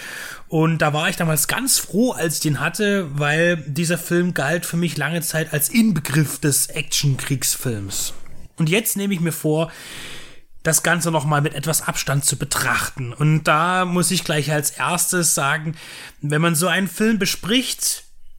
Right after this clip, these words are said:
dann wird man auch mal schnell zum Heuchler. Das merkt man, denn, ähm, das Grauen, was in solchen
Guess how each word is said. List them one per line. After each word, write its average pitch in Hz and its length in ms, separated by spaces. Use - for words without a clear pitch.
dann 185 240
wird 220 200
man 202 120
auch 151 220
mal 160 180
schnell 156 640
zum 151 280
Heuchler. 143 540
Das - 200
merkt 143 340
man, 143 180
denn, 156 320
ähm, 143 500
das 165 220
Grauen, 180 720
was 151 460
in 170 120
solchen 165 640